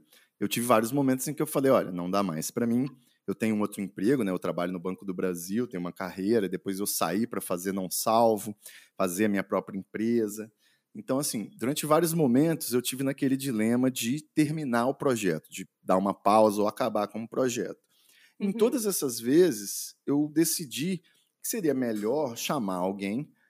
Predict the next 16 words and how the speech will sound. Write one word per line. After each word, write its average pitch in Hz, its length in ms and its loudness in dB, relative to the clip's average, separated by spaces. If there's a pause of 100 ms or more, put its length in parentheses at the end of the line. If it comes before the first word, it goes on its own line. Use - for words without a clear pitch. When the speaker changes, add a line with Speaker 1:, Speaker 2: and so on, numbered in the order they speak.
(160)
Speaker 1:
pra 147 140 -2
te - 100 -4
falar, 123 360 0
pra - 140 -4
falar, 139 260 2
"Olha, 107 140 4
eu 98 40 4
te 123 160 -6
dou 104 160 0
metade 147 520 0
disso 151 220 -2
aqui 117 180 -6
que 104 120 -8
eu 95 40 -2
já 90 160 0
construí 113 720 -2